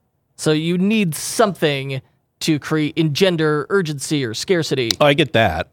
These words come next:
Speaker 1: The core question here is, should the homepage or the product page be the squeeze page? I
Speaker 2: Well, if the homepage is the product page, you just have a one-page website.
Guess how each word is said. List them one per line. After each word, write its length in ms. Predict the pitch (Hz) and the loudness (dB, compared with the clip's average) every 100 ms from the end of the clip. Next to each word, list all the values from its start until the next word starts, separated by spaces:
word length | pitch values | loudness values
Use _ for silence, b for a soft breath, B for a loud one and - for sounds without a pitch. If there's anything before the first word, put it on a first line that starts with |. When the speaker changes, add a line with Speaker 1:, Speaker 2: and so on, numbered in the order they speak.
| _ _ _ _ _ _ _ _ _ _ - | _ _ _ _ _ _ _ _ _ _ -2
Speaker 1:
The 160 | 170 | 0
core 400 | 180 - 208 302 | 0 0 2 2
question 400 | 311 196 170 - 147 | 0 -2 -2 -2 -2
here 300 | 170 156 147 | -2 -4 -2
is, 400 | 147 143 - - | -4 -6 -10 -8
should 180 | - 175 | -2 0
the 80 | 151 | 2
homepage 640 | 247 262 233 214 196 165 | 0 0 2 2 0 -2
or 100 | 160 | -4
the 80 | 147 | -2
product 360 | - 180 160 | 0 0 0
page 420 | - 143 135 131 - 147 | -2 -2 -4 -8 -14 -2
be 380 | 165 151 139 127 - | 0 0 -2 -6 -8
the 420 | 123 135 143 135 - | -6 -2 0 -2 -6
squeeze 440 | - - 240 208 | -8 -4 -2 -2
page? 480 | 165 139 123 113 - _ _ _ _ - | -2 -2 -2 -8 -16 _ _ _ _ 0
I 280 | 180 233 185 _ _ _ _ _ - | 2 2 -4 _ _ _ _ _ 0
Speaker 2:
Well, 140 | 143 143 | 4 4
if 60 | 131 | 4
the 80 | 127 | 2
homepage 380 | 208 - 139 | 2 2 -2
is 80 | 123 | 0
the 80 | 120 | -2
product 280 | 127 117 - | 0 0 0
page, 340 | 117 101 82 | -2 -2 -4
you 80 | 95 | -6
just 200 | 92 104 | -4 -2
have 120 | 113 95 | 0 0
a 60 | |
one-page 520 | 87 98 92 95 82 | 0 0 0 -4 -4
website. 420 | 85 85 - 65 | -2 -4 -4 -10